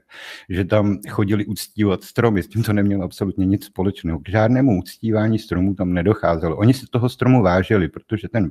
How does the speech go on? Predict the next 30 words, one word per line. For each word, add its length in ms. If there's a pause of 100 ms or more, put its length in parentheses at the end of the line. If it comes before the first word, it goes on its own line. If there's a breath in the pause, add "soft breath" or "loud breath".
(140)
strom, 460 (640 loud breath)
ten 160
se 140
nazýval 540
dvěma 320
způsoby, 460
nebo 220
několika 480
způsoby. 440
Ten 180
jeden 380
s-, 220
eh, 180
název 360 (360)
pro 160
ten 380 (120)
strom 340
byl 120
král, 560
tomu 160
říkali, 340
že 140
to 80
je 80
král, 320
protože 460 (200)
jakoby 300
vládne 400
té 160
krajině, 580